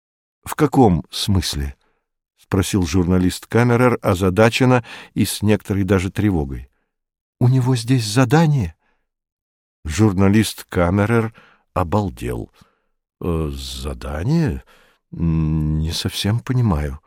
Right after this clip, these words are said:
Журналист Камерер был жалок. Без всякого сомнения, он был не готов к такой встрече. Он попал в дурацкое положение помимо своей воли и совершенно не представлял себе, как из этого положения выпутаться.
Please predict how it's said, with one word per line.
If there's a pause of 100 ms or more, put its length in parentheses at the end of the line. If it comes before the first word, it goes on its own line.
(680)
Журналист
Камерер (540)
был
жалок. (500)
Без
всякого
сомнения, (120)
он
был
не
готов
к
такой
встрече. (420)
Он
попал
в
дурацкое
положение
помимо
своей
воли
и
совершенно
не
представлял
себе,
как
из
этого
положения
выпутаться.